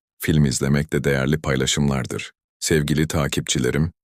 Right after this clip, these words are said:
unutmayın ki sağlıklı bir ilişki sürekli emek ister. Bu hataları fark edip düzeltmek için hiçbir zaman geç değildir. Önemli olan adım atmaya istekli olmaktır.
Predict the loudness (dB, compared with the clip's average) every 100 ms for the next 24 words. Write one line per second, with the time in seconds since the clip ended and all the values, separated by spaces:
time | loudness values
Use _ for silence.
0 | _ _ 2 2 4 0 2 0 -2 -2
1 | -2 0 0 0 0 0 0 -2 -2 0
2 | 0 2 0 0 0 0 0 -2 -4 -4
3 | -4 -6 -12 _ _ _ _ _ _ -2
4 | 2 2 2 2 2 0 0 -2 0 -2
5 | 0 0 0 0 0 0 0 0 2 2
6 | 0 2 0 0 0 0 0 0 0 0
7 | 0 0 -2 -6 -14 _ _ _ 0 2
8 | 2 2 2 0 0 0 0 0 -2 -2
9 | -2 -2 -2 -2 -2 0 0 0 -2 -4
10 | -6 -6